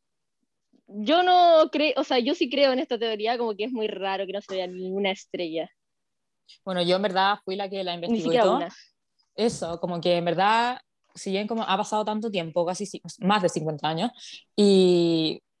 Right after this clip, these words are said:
Speaker 2: como que no había tecnología pa una cámara, pero sí para una, como un traje espacial, una nave y todo eso. Entonces, como que no me hace sentido que
Speaker 1: Eso.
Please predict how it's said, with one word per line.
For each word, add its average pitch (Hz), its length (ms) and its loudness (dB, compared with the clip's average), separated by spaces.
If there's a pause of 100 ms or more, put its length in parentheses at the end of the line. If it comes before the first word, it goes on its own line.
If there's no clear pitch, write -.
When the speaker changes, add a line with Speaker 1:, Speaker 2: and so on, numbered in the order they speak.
(140)
Speaker 2:
como 196 180 2
que 180 280 2
no 196 180 -2
había 254 280 0
tecnología 214 600 -6
pa 196 240 -2 (260)
una 214 440 -2
cámara, 294 480 -2
pero 196 180 -2
sí 226 240 -8
para 240 320 -2
una, 233 400 -10
como 180 320 -6
un 175 80 -8
traje 190 200 -6
espacial, 170 580 4
una 170 160 0
nave 165 340 0
y 165 40 -8
todo 180 160 0
eso. 175 180 -2
Entonces, 175 240 -8
como 196 140 -4
que 165 80 -4
no 165 120 0
me 196 100 0
hace 208 180 -2
sentido 214 380 2
que 202 320 4
Speaker 1:
Eso. 185 220 2